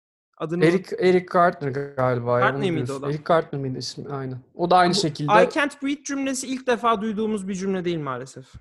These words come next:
Speaker 2: Değil. Değil. Ya demek istediğim abi, hani şey, bu açıkladığın iyi oldu. Demek istediğim bu insanlar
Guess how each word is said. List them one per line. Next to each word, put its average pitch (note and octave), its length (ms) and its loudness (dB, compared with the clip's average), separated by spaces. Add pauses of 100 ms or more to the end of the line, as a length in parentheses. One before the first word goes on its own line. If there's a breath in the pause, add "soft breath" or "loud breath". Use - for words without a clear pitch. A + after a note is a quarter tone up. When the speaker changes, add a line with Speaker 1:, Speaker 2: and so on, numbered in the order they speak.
(180)
Speaker 2:
Değil. C3 300 -6 (480)
Değil. C3+ 260 -8 (800 soft breath)
Ya F#3+ 360 4
demek B3 240 6
istediğim A3+ 340 2
abi, G#3 280 6
hani F3 460 -2
şey, D#3+ 340 -2
bu - 300 -10 (320)
açıkladığın E3 480 -2
iyi F#3+ 120 2
oldu. E3 480 0 (380)
Demek A3 280 4
istediğim A3+ 340 2
bu A3 100 2
insanlar G#3+ 540 4